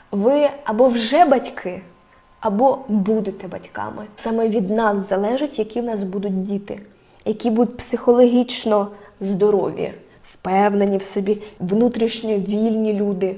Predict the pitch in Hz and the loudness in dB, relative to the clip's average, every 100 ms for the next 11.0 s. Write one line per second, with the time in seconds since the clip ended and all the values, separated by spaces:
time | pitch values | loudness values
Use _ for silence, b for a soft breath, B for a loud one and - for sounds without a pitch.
0 | - 202 - - 196 220 247 226 202 202 | -4 -4 -4 2 4 4 2 2 0 -2
1 | - 208 202 254 - 220 214 - B - | -12 -10 -8 -8 -6 -8 -8 -12 B -4
2 | 233 233 240 294 285 381 381 - 240 247 | -2 -2 -4 -2 0 0 -2 -2 -4 -4
3 | B B 196 180 254 254 254 247 B B | B B -4 0 0 0 -2 -2 B B
4 | B - 214 - 240 226 226 262 262 240 | B -8 -8 -6 -4 -2 -2 -4 -6 -6
5 | 220 208 202 214 208 208 208 196 - - | -4 -6 -8 -8 -6 -4 -4 -6 -10 -12
6 | 180 208 202 170 190 240 220 - 185 185 | -8 -6 -6 -4 2 2 2 -4 -8 -8
7 | 196 B B 214 208 208 - 240 233 220 | -12 B B 0 2 0 4 4 4 2
8 | 220 214 - 208 196 233 208 202 233 226 | 0 -2 -4 -2 0 0 0 -2 0 0
9 | 220 - - - 208 208 - - 214 220 | -2 -16 -18 -8 -6 -4 -6 -4 2 4
10 | 262 240 240 220 202 - 269 311 370 - | 6 6 4 -2 -4 -4 4 6 4 -6